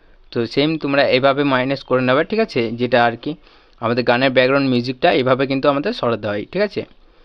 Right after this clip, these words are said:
তো তোমরা এখানে মিনিমাইজও করে নিতে পারো, তো সুবিধা হবে, তো আমি করবো না। তো এখানে একটা গ্রাফিক ইকো নিলাম, তো গ্রাফিক ইকো এটা নামিয়ে দেবে, এটা নামিয়ে দেবে, আর হালকা, এটা হালকা, আর ডান দিকে একবারেরটা, ঠিক আছে, পুরোপুরি নামিয়ে দেবে, এটা হালকা নামাবে, এটা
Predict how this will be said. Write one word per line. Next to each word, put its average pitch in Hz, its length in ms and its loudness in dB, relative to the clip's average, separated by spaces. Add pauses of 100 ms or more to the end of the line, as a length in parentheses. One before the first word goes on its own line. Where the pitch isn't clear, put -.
(720)
তো - 40 0 (200)
তোমরা 131 240 2
এখানে 151 220 0
মিনিমাইজও 139 460 -2
করে 123 140 -2
নিতে 120 220 -4
পারো, 131 140 6 (120)
তো - 60 -6 (100)
সুবিধা 113 320 -2
হবে, 113 180 -4
তো - 80 -4
আমি 135 180 -4
করবো 117 260 2
না। 156 60 -4 (480)
তো - 40 -4 (100)
এখানে 147 220 2
একটা 147 180 -4
গ্রাফিক 127 320 0 (120)
ইকো 151 160 -4 (140)
নিলাম, 131 200 2 (220)
তো 123 60 -2 (140)
গ্রাফিক 127 280 0
ইকো 147 180 0
এটা 143 200 0
নামিয়ে 143 220 0
দেবে, 160 180 2
এটা 131 180 0
নামিয়ে 131 220 -2
দেবে, 165 120 -2 (480)
আর 110 240 0
হালকা, 131 280 -2
এটা 135 200 0
হালকা, 165 320 2 (280)
আর 123 100 4 (200)
ডান 143 220 2
দিকে 160 140 2 (120)
একবারেরটা, 139 500 0 (220)
ঠিক 202 160 -4
আছে, 165 120 -2 (100)
পুরোপুরি 143 440 0
নামিয়ে 131 260 0
দেবে, 143 140 0 (1080)
এটা 127 280 0
হালকা 135 220 0
নামাবে, 156 280 2
এটা 156 100 0